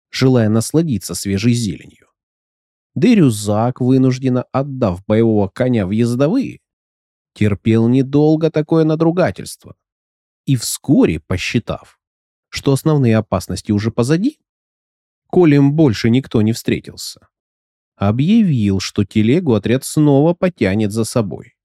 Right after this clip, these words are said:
Старший охраны Афанасий было возмутился, резонно заметив, что это замедлит продвижение отряда. Однако француз настаивал на своём.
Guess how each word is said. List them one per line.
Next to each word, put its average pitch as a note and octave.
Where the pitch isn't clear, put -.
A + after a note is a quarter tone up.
Старший -
охраны A2+
Афанасий C#3
было D#3
возмутился, F3
резонно G3
заметив, F3
что -
это C3+
замедлит D#3+
продвижение A#2
отряда. -
Однако G#2
француз A#2+
настаивал F#2
на G#2
своём. G#2+